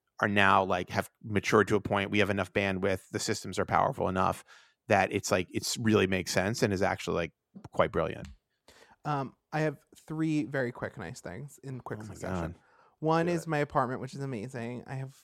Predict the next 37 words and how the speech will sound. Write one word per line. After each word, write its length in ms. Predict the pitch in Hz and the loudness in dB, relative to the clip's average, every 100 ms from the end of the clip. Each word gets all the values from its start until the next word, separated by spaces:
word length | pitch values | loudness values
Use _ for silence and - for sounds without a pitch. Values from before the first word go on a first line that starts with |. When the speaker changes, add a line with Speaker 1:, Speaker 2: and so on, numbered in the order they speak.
| _ _ _ | _ _ _
Speaker 2:
been 220 | 139 131 | -6 -6
swimming 420 | 131 - 139 131 131 | -8 -6 -4 -4 -4
every 240 | 131 131 | -4 -2
day. 500 | 127 120 120 117 135 - | 0 0 0 -2 -6 -8
I 60 | |
have 140 | 135 123 | -8 -4
Fios 460 | 123 117 120 131 - | -2 0 0 -2 -6
now. 520 | 123 120 107 110 - - | -6 -6 -6 -10 -12 -18
I'm 280 | 143 143 131 - - 131 | -14 -12 -12 -16 -20 -12
hanging 240 | 139 131 | -8 -6
out 140 | 127 85 | -6 -6
in 60 | |
the 60 | 110 | -10
courtyard. 600 | - 80 71 82 120 - | -8 -8 -6 -6 -8 -8
It's 220 | - - | -14 -16
a 40 | 147 | -14
dream. 320 | 78 73 143 - - - - - | -12 -10 -12 -16 -20 -20 -14 0
Uh, 220 | 139 123 - | 2 2 0
can't, 280 | 180 165 - _ _ - | -2 -2 -4 _ _ -4
can't 260 | 175 151 | -2 -2
not 200 | 135 123 - 139 | -4 -6 -8 -18
shout 260 | - 135 120 | -4 0 0
it 100 | 101 | 0
out. 300 | 92 73 - | -2 -4 -4
Great 220 | 147 131 | -2 -2
job, 200 | - 110 | 0 -2
everybody 600 | 104 - 104 101 110 127 _ | -2 -4 -4 -4 -4 -8 _
who 120 | 131 110 | -8 -8
built 340 | - 107 113 | -4 -4 -4
the 80 | 104 | -4
building 380 | 95 123 110 110 | -4 -4 -4 -8
and 120 | 117 | -8
runs 220 | 98 123 | -6 -6
it. 160 | 113 - - - - - | -8 -10 -18 -20 -12 0
Um, 280 | 147 139 135 - | 2 2 0 0
Speaker 1:
Wow. 220 | 95 - | 0 0
Speaker 2:
two 500 | - 202 180 160 | 2 4 6 4